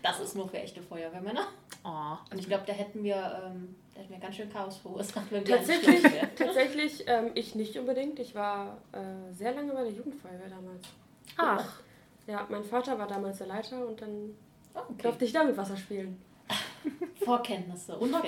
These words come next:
Speaker 3: Vorkenntnisse, ja.
Speaker 1: <laughs> Erinnere mich daran, mit dir nie einen, äh,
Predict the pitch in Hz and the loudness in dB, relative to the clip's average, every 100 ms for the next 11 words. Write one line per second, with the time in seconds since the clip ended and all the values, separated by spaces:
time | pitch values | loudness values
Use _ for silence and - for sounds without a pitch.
0 | 233 220 185 202 240 302 285 233 254 247 | 0 -2 -4 0 2 6 6 6 4 2
1 | 262 - 208 233 262 240 233 220 233 226 | 0 0 0 2 2 0 0 2 2 2
2 | 220 226 247 208 220 214 - 208 208 208 | 0 2 2 0 -2 -2 -2 0 0 -2